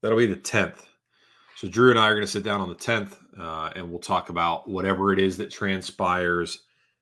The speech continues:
this weekend. So ideally, um, having talked to him, of course, we're going for that knockout record, right? Those of you who are unaware, if, uh, I say if,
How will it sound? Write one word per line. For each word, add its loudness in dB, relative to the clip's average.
this -2
weekend. 0
So 2
ideally, 0
um, -10
having -8
talked -2
to -6
him, -4
of -20
course, 2
we're 0
going 0
for 0
that -2
knockout -2
record, -8
right? -6
Those -8
of -14
you -8
who -8
are -4
unaware, 4
if, 0
uh, -8
I 0
say 4
if, 2